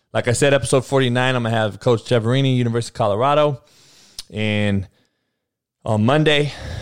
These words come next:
and, uh, and then, um, and then episode fifty, I'll have a special guest. I'll let you guys know who that is later on. But thirty percent of Division One signees, man, were juco kids.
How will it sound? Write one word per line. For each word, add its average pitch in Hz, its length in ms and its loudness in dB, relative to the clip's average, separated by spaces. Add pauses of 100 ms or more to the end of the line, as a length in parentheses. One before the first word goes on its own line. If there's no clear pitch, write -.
(120)
and, 107 340 -2
uh, 92 420 0 (460)
and 98 200 -8
then, 98 220 -4
um, 87 480 -8 (1300)
and 101 100 -6
then 95 100 -4
episode 95 360 -4
fifty, 107 360 -4
I'll 92 100 -2
have 95 200 -2
a 85 60 -12
special 92 320 -8
guest. 92 320 -8
I'll 92 80 -6
let 92 160 -10
you - 40 -18
guys 92 200 -8
know 90 220 -8
who 92 120 -8
that 90 180 -10
is 92 140 -10
later 92 260 -8
on. 90 240 -8
But 90 260 -10 (800)
thirty 208 240 4
percent 208 280 2
of 185 60 2
Division 180 320 4
One 175 140 2
signees, 160 440 0
man, 131 280 2
were 104 80 -2
juco 117 340 -2
kids. - 340 -6